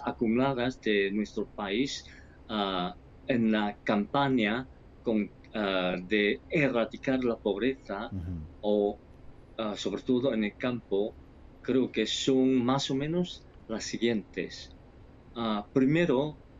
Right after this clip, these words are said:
Speaker 1: el, ah, firme, ah, competente liderazgo del Partido Comunista de China.
Speaker 2: Ujú.
Speaker 1: Ah, bueno, ah,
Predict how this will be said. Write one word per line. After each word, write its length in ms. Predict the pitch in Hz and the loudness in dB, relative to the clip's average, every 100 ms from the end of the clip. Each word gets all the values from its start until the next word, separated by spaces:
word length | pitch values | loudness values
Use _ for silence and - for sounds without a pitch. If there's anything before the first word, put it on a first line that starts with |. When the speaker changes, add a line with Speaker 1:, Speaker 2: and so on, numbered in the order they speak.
| - - | -14 0
Speaker 1:
el, 460 | 110 104 101 98 - - - | 2 4 2 -2 -8 -20 -14
ah, 340 | - 104 98 95 | -4 -2 -2 -4
firme, 840 | - - 202 190 139 104 104 139 - - - - | -14 -2 2 2 2 2 0 -2 -10 -20 -20 -14
ah, 240 | 113 101 95 | -6 -6 -2
competente 960 | - 110 110 120 127 127 - 107 107 - - - - | 0 0 0 2 0 0 0 2 2 -2 -12 -20 -8
liderazgo 1000 | 107 110 - 107 117 - - 110 104 110 - - - | -2 -2 0 0 0 -2 0 2 2 -2 -10 -10 0
del 460 | 98 98 95 92 - | 2 2 -2 -6 -6
Partido 640 | - 90 - 113 110 104 101 | -2 -2 -2 0 2 0 -2
Comunista 640 | 107 101 110 113 - 101 - | -4 -2 -2 -4 -6 -6 -2
de 160 | 98 | -4
China. 400 | - - 104 87 - | -2 -2 -2 -4 -10
Speaker 2:
Ujú. 200 | 98 80 87 80 - - | -10 -8 -8 -10 -16 -8
Speaker 1:
Ah, 580 | 101 98 95 95 95 95 | -2 -2 -2 -2 -2 -2
bueno, 420 | 98 135 107 - - - - - - - | 2 2 2 -2 -14 -20 -20 -20 -20 -10
ah, 680 | 107 101 95 90 85 85 | -2 2 2 2 0 -2